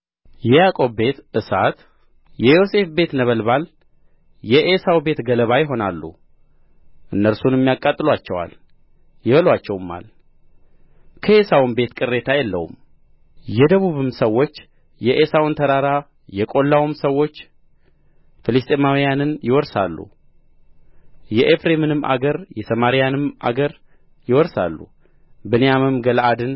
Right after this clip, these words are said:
ይወርሳል። ይህም የእስራኤል ልጆች የጭፍራቸው ምርኮ የከነዓንን ስፍራ ሁሉ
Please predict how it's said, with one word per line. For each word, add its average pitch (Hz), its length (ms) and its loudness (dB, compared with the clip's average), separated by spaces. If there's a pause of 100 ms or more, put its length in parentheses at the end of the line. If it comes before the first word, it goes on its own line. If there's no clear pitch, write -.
(100)
ይወርሳል። 131 500 -2 (840)
ይህም 127 320 2
የእስራኤል 131 520 0
ልጆች 127 320 -4 (120)
የጭፍራቸው 120 680 -2
ምርኮ 113 260 -6 (240)
የከነዓንን 123 560 -2
ስፍራ 117 320 -4
ሁሉ 185 240 -2